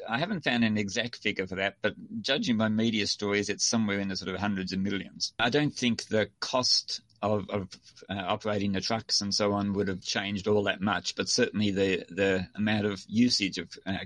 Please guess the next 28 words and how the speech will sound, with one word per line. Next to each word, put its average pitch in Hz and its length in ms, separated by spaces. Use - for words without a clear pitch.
currency 90 460
has. 87 260
There's 131 180
fewer 123 340
people 120 260
who, 110 340
um, 107 280
use 123 420
them, 117 220
fewer 113 300
people 110 260
who, 113 80
who 107 140
go 113 100
into 220 80
the 214 200
bank 110 180
branch 110 360
now 104 240
and, 101 200
uh, 92 240
to 104 200
withdraw 110 360
cash. - 460
Uh, 101 220
so 107 360
there's 101 160
few, - 300